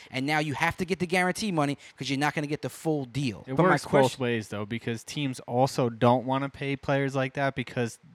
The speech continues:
Speaker 2: that's money that they have to give away that year, and they only have a certain amount of money to spend each year.
Speaker 1: Definitely.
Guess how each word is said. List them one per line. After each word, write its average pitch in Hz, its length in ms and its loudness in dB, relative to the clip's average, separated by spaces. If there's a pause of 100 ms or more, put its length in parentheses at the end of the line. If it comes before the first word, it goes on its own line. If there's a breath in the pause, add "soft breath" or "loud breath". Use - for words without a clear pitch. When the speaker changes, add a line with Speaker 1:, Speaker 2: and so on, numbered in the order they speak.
Speaker 2:
that's 135 420 -2 (100)
money 135 380 0
that 113 240 -4
they 127 160 -4
have 123 300 -4
to 113 240 -6 (480 soft breath)
give 131 240 0
away 120 380 2
that 113 340 0
year, 113 320 -2
and 104 120 -8
they 110 80 -4
only 127 300 -2
have 117 220 0
a 113 40 -12
certain 110 300 -4
amount 110 240 -2
of 110 80 -4
money 110 260 -6
to 110 120 -8
spend 107 320 -6
each 101 100 -12
year. 277 80 -6
Speaker 1:
Definitely. 101 400 -6